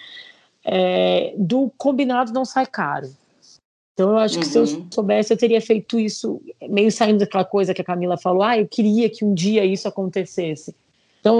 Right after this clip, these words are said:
Speaker 1: nas últimas semanas, eu e o Marcos, a gente tem meio que combinado, ó, amanhã tu acorda cedo, sei lá, segunda tu acorda, porque a gente é um negócio que eu já falei, né, dos dorminhocos.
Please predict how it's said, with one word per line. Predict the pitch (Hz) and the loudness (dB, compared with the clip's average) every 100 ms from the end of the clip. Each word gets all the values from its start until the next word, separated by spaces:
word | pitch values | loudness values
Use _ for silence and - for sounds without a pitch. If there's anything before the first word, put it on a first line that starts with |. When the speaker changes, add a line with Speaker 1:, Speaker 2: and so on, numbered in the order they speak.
| - 240 | 2 2
Speaker 1:
nas | 247 214 | 4 4
últimas | 220 247 247 | 0 0 0
semanas, | 240 226 220 247 220 | 2 2 2 2 0
eu | 226 | 0
e | |
o | 220 | 0
Marcos, | 208 214 226 | -2 -4 -4
a | |
gente | 226 220 | -2 -2
tem | - 220 | -2 0
meio | 226 220 | 0 0
que | |
combinado, | - 233 220 220 220 208 247 - - _ _ _ _ | 0 0 2 2 2 2 0 -4 -20 _ _ _ _
ó, | 202 190 165 151 _ _ _ - | -2 0 -2 -6 _ _ _ -6
amanhã | - 214 214 214 233 | -2 2 2 2 2
tu | 240 | 0
acorda | 214 - - - 190 185 | -2 -6 -10 -6 -2 -2
cedo, | - 220 247 - | -2 0 2 0
sei | 226 | 0
lá, | 160 | 0
segunda | - 185 208 254 247 | 0 0 2 2 2
tu | 214 | 0
acorda, | - 202 175 | 0 0 -2
porque | - | -4
a | 175 | -2
gente | 185 202 | 0 0
é | |
um | |
negócio | 185 175 | 0 0
que | 160 | 0
eu | |
já | 160 | 0
falei, | 202 185 165 | 4 4 4
né, | 156 214 | 0 -2
dos | 180 160 | -2 0
dorminhocos. | 165 196 151 127 - | 2 2 2 0 -12